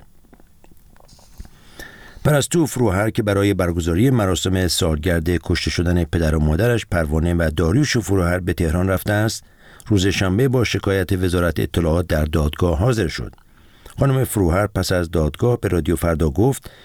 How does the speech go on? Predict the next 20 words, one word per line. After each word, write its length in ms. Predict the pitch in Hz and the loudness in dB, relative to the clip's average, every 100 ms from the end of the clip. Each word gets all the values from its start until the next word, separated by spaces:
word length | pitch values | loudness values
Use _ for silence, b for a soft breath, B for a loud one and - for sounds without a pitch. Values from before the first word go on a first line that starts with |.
| B B B | B B B
هیچ 260 | 147 - | -2 0
یک 140 | 113 110 | 0 0
از 180 | 101 | -2
دو 100 | 80 | 0
اتهام 460 | 92 - 85 80 73 | 0 0 0 0 -2
خود 240 | - 107 | -2 0
را 140 | 123 117 | 0 0
در 240 | 98 92 | 0 0
دادگاه 640 | 90 82 67 - 85 80 92 | 0 0 -2 0 0 2 2
نپذیرفته 720 | 120 - 78 71 67 - 78 | 0 -2 -2 -2 -4 -2 -2
است. 280 | 60 - - B B B B B | -2 -8 -16 B B B B B
وی 80 | 98 | 0
همچنین 420 | 92 82 87 80 | 0 0 0 0
گفت 300 | 76 120 - | 0 -2 0
در 120 | 92 | -4
طول 260 | 80 90 90 | -2 -2 -2
دادگاه 420 | 87 80 - 78 | 0 -2 -2 -4
تأکید 440 | - 76 - 92 | -2 -4 -2 -2
کرده 260 | - 110 107 | 0 0 0
است 280 | 120 127 | -2 -2